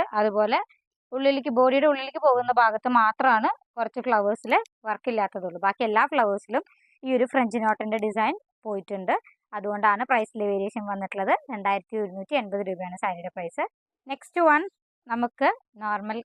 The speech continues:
കേരള സാരിയുടെ ടിഷ്യൂ ഇതിൽ വരുന്ന ഒരു സാരിയാണ്. റോസ് ആണ് ഇതിന്റെ തീമിൽ വരുന്നത്. ഫുൾ റോസ് ആണ് പോയിട്ടുള്ളത്. നല്ലൊരു സാരിയാണ്. ഞാൻ ഇതിന്റെ just ഒന്ന് വെച്ച് കാണിക്കാം. അപ്പൊ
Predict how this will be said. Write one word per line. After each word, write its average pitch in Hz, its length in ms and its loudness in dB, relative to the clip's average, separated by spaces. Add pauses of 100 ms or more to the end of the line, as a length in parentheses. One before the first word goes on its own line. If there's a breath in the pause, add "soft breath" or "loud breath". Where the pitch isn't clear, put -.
കേരള 202 340 -6
സാരിയുടെ 202 480 -6
ടിഷ്യൂ 226 300 -10 (800)
ഇതിൽ 208 240 0 (180)
വരുന്ന 196 340 0
ഒരു - 120 -20
സാരിയാണ്. 196 680 -2 (260)
റോസ് 208 320 -4 (140)
ആണ് 196 240 -2
ഇതിന്റെ 196 340 -8
തീമിൽ 190 340 -4
വരുന്നത്. 175 380 -4
ഫുൾ 214 160 -8 (160)
റോസ് 214 260 0
ആണ് 196 220 0 (560)
പോയിട്ടുള്ളത്. 202 640 0 (1900)
നല്ലൊരു 208 420 -2
സാരിയാണ്. 202 560 2 (340)
ഞാൻ 202 220 -8
ഇതിന്റെ 190 300 -4 (120)
just - 240 -16
ഒന്ന് 240 180 -8
വെച്ച് - 260 -4
കാണിക്കാം. 220 400 -2 (1700)
അപ്പൊ 262 140 -2